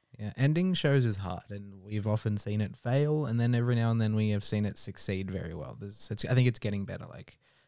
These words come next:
especially, like, lately, like, you have stuff like The Good Place, and more recently, like, Brooklyn Nine-Nine, a couple of things, like, they wrap it up in a nice way.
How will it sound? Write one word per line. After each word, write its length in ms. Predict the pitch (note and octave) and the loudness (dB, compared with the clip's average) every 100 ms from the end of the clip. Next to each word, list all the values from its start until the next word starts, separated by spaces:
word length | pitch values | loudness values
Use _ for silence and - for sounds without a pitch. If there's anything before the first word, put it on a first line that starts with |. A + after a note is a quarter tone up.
| _ | _
especially, 420 | - C3 C3+ B2 | -4 -2 2 2
like, 240 | A2 G2+ | 0 -2
lately, 320 | G#2 F#2+ G2+ F#2+ | -4 -4 -8 -12
like, 140 | E2+ | -12
you 60 | G#2 | -8
have 180 | F#2+ | -6
stuff 260 | - G#2 - | -6 -8 -10
like 160 | - _ | -14 _
The 80 | |
Good 240 | G2+ G#2 F#2+ | -6 -6 -4
Place, 460 | - F#2+ F2+ - | -4 -4 -4 -4
and 80 | G#2 | 0
more 160 | G2+ G2 | 2 2
recently, 280 | F#2+ G2+ F#2 | 0 -4 -6
like, 220 | G2 - | -8 -6
Brooklyn 300 | G#2 G#2 G2 | -4 -2 -4
Nine-Nine, 480 | F#2+ G2 G2 G2 G2 | -4 -4 -4 -4 -6
a 60 | |
couple 260 | - - G#2+ | -8 -8 -6
of 60 | |
things, 200 | G#2+ A2 | -2 -2
like, 160 | A#2 A#2 | -2 -2
they 80 | B2+ | 0
wrap 240 | C#3+ D3 | 2 2
it 60 | C#3 | 0
up 160 | C3 | -2
in 60 | C3+ | 0
a 60 | C3 | 0
nice 360 | C3+ C3+ - | 0 -2 -4
way. 320 | D3+ E3+ F#2+ | -4 -2 -2